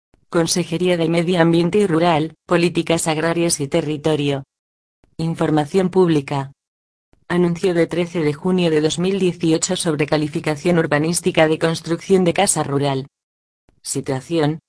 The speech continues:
parcelas sesenta y nueve y ciento veintiuno del polígono veinticinco. Promotora, doña Ana Rodríguez Gadella, Engarta. Información pública.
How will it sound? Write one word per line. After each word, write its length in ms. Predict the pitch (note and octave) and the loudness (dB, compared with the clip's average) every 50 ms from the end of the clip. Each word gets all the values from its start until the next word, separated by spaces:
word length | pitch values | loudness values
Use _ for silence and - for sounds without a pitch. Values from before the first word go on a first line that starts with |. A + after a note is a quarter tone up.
| _ _ _ _ | _ _ _ _
parcelas 480 | - F#3 F#3 - - D#3+ D#3 D#3 D#3+ D#3+ | -2 -2 -2 -2 -2 -2 0 0 0 0
sesenta 420 | - E3+ D#3+ - E3 D#3+ D#3 D3+ | -2 -4 -4 -2 -2 -2 0 2
y 80 | C#3+ D3 | 2 2
nueve 260 | D#3 D#3+ D#3+ D3+ D3+ | 2 2 2 2 2
y 120 | C#3+ C#3+ C#3+ | 2 0 -2
ciento 360 | - - F#3 F#3+ F#3 G3 F#3+ | -2 -2 0 0 2 2 2
veintiuno 520 | F3+ E3 D#3+ D3+ D3+ D#3+ F3 G3 G3 F3 | 2 2 0 0 0 0 0 2 2 4
del 160 | E3 D#3+ D3+ | 2 2 2
polígono 440 | D#3 D#3 D#3 D#3+ D3+ D#3+ D#3 D#3 D#3 | 0 -2 -2 0 0 0 0 2 2
veinticinco. 920 | D3 D3+ C#3+ C#3+ C#3+ D#3 D3+ D3 - F3 E3+ E3 D#3 C#3 C3+ C3+ C3+ C3+ C#3 _ _ _ _ _ _ _ _ _ _ _ _ _ _ _ - | 2 2 0 0 -2 -2 -4 -4 -2 -2 -2 -2 -2 -2 -4 -4 -4 -4 -8 _ _ _ _ _ _ _ _ _ _ _ _ _ _ _ -4
Promotora, 680 | E3 E3+ E3+ E3 D#3+ D#3 D#3 E3 D3+ C#3 C#3 C#3+ C#3 _ _ _ _ - | 0 0 2 2 0 -2 0 -2 0 0 -2 -4 -6 _ _ _ _ -6
doña 440 | - E3+ E3+ F3 E3+ E3 E3 D#3 D#3 | -4 -2 0 0 0 0 0 0 0
Ana 160 | E3+ E3 D#3+ | 0 0 -2
Rodríguez 680 | D3 D3 D3 D3 D3+ E3 E3 C#3+ D3 D3 D#3 D3+ - _ - | -2 -2 -2 -2 -2 -2 -2 -2 -2 -4 -4 -4 -10 _ -6
Gadella, 680 | - E3 D3 D3 D3 D#3 D#3+ D3+ D3 C#3+ C#3+ D3 D3+ D3 _ _ _ _ - | -4 0 0 0 0 0 0 0 0 0 0 0 -2 -6 _ _ _ _ -6
Engarta. 560 | F#3+ E3 D#3 D3 C#3+ C#3 C#3 C#3+ C#3 C3+ C#3 - _ _ _ _ _ _ _ _ _ _ _ _ _ - | -4 -2 -2 -2 -2 -4 -4 -6 -8 -8 -8 -10 _ _ _ _ _ _ _ _ _ _ _ _ _ -8
Información 720 | - E3 E3 D#3 - E3 D#3 D#3 D3+ D3 - F#3+ G3 F#3 | -6 -4 -4 -2 -2 0 0 0 0 0 0 0 0 0
pública. 640 | F3+ F#3 F#3 F3+ E3 D#3 C#3+ C#3 - D3 C#3 C3+ C#3 | 2 2 4 4 4 2 0 0 -2 -6 -6 -6 -8